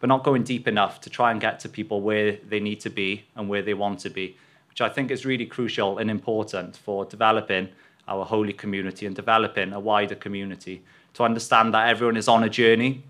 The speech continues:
and we have a role to play to get them to the end destination on that journey. I was reading some business books, I can't remember them off the top of my head, but a common theme within them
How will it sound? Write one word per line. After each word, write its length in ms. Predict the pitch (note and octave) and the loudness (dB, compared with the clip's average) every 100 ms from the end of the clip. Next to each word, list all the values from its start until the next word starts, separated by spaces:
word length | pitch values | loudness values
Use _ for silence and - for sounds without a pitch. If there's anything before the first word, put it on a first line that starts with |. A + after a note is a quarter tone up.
| _ _ _ _ - | _ _ _ _ -8
and 80 | A#2 | 2
we 80 | C3 | 6
have 160 | C3 | 8
a 140 | C#3 A#2 | 6 6
role 280 | C3 C3 | 6 6
to 100 | C3+ | 2
play 240 | - A#2+ A2 | -2 0 0
to 140 | G#2+ | 0
get 300 | A#2 A#2 - | 0 0 0
them 260 | G2+ G2 F#2 _ _ _ | -2 -2 -4 _ _ _
to 100 | G#2 | -4
the 100 | A2 | 2
end 200 | G#2+ G#2+ | 2 4
destination 680 | G#2+ - G#2+ G#2 G2 G#2+ G#2 | 0 0 -6 -4 -2 -2 -2
on 240 | G#2+ G#2+ | -2 0
that 200 | G2 G2+ | 0 -2
journey. 440 | - F#2 F2 F2+ F#2+ _ _ _ _ _ _ _ _ _ _ - | -4 -2 -2 -6 -12 _ _ _ _ _ _ _ _ _ _ -2
I 40 | |
was 120 | A#2+ | 2
reading 220 | E3+ E3+ | 4 4
some 180 | C#3 C3+ | 2 4
business 320 | C#3+ C#3 C3+ | 6 6 2
books, 400 | - A2 G#2+ - | 4 2 2 0
I 100 | A2 | 0
can't 240 | G#2+ - B2+ | 2 4 4
remember 320 | A#2+ A#2 G#2+ | 4 2 2
them 180 | G#2 G#2+ | 0 -2
off 160 | G#2+ | -4
the 140 | - G2 | -8 -8
top 260 | - A#2+ | -6 -6
of 60 | A#2+ | -4
my 80 | A2 | -2
head, 300 | A2 G#2 F#2 | 2 2 2
but 100 | A2+ | -2
a 40 | |
common 320 | A2+ D#3 D#3+ C#3 | -2 -2 -2 -4
theme 360 | - D3 C#3 | -2 0 2
within 360 | A#2 A#2 B2+ A#2 | 2 2 0 2
them 200 | G2 | 0